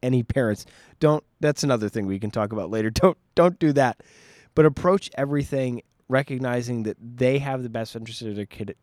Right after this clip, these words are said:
of their kid at heart. You have the best interest of their kid at heart. And if you can get through some of the prickliness of conversation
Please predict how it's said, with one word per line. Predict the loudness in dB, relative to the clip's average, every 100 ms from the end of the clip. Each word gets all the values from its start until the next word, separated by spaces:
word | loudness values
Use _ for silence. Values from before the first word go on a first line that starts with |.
| -4
of |
their | -2 -2
kid | -4
at | -6
heart. | -6 -8 -10 -12
You | -2 2 4
have | 4 0 -4
the | -4
best | -6 -8 -10
interest | -12 -14 -12
of | -10
their | -10
kid | -10 -10
at | -8
heart. | -8 -10 _ -20 _ _
And | 0
if | 2
you | 0
can | 0 0
get | 0 -2 -2
through | -4 0 4 4 0 -6 _ _ _ _ _ _
some | -4 -2
of | 0
the | -4
prickliness | -2 -4 -2 -2 -2 -4
of | -8
conversation | -6 -6 -4 -2 0 -2 -6